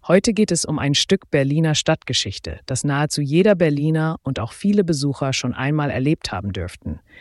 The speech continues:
die B V G Baureihe A. Setzt euch bequem zurück und begleitet uns auf eine historische Fahrt durch die Entwicklung des Berliner Nahverkehrs.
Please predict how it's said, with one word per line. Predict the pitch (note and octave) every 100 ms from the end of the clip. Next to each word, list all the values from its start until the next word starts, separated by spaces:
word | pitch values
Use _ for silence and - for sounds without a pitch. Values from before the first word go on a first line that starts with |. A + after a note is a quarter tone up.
| - -
die | B2+
B | A#2+ D3+
V | - D3+
G | C#3+ D3
Baureihe | C3 B2+ B2 A#2+ A#2+ -
A. | B2 G2 D#2+ - _ _ _ _ _
Setzt | - F3+ -
euch | - F#3
bequem | - - E3 F#3 A3+
zurück | - C3+ G#3+ - - - - -
und | C#3
begleitet | C#3+ C#3 C#3 - F#3+
uns | - F3 F3
auf | - C3+
eine | C3 C3
historische | C3 - - F#3 G3 -
Fahrt | F3+ - E3 E3 -
durch | D3 C3+
die | C3+
Entwicklung | G#2+ A#2 D#3 - D#3+ D#3
des | B2+ -
Berliner | B2 A#2 C3+ C#3+
Nahverkehrs. | C3+ B2 B2 - G#2 - F2 - -